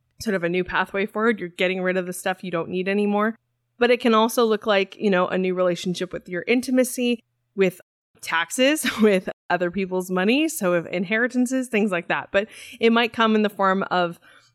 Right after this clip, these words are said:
a new direction coming from, like, again, outside influences that are not of you, but, like, happening near you.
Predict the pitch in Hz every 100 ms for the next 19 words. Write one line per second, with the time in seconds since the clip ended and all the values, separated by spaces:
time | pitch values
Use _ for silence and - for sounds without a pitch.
0 | - 190 202 196 180 151 - 190 175 170
1 | 175 175 165 - 165 160 165 - - _
2 | _ _ _ _ _ - 180 180 - -
3 | 190 208 170 - 165 - 196 190 196 185
4 | 202 196 190 196 196 196 180 165 165 -
5 | 202 196 202 - 185 190 214 240 285 254
6 | 190 175 175 - 180 170 180 175 175 170
7 | 175 190 202 214 233 240